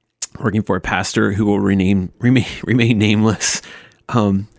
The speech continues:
he asked me this question one time, and, and it still makes me giggle. Um, it's the question that a lot of people ask about the book of Revelation. Are you pre-trib, mid-trib, post-trib? Like, when, when, when is this rapture? Which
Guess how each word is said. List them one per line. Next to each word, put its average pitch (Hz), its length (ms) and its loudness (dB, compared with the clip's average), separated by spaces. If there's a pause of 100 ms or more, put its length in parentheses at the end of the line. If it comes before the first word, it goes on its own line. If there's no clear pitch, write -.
(400)
he 135 120 2
asked 135 160 2
me 147 60 4
this 117 100 0
question 123 340 2
one 101 140 2
time, 92 380 0
and, 101 280 0
and 104 140 -2
it 98 60 -2
still 127 260 2
makes 101 260 0
me 92 200 2
giggle. 87 480 -2 (640)
Um, 90 460 -6 (540)
it's 120 160 -2
the - 80 0
question 170 400 4
that 143 140 2
a 139 40 4
lot 139 160 4
of 131 60 0
people 131 260 0
ask 107 260 2
about 104 200 0
the 107 60 0
book 95 180 -4
of 92 80 0
Revelation. 85 640 -4 (260)
Are 110 60 0
you 143 180 4
pre-trib, 117 680 2 (100)
mid-trib, 107 540 2
post-trib? 92 460 0
Like, 90 160 -2
when, 107 320 2
when, 117 340 2
when 120 180 2
is 113 120 2
this 110 240 0
rapture? 101 640 0 (280)
Which - 320 -2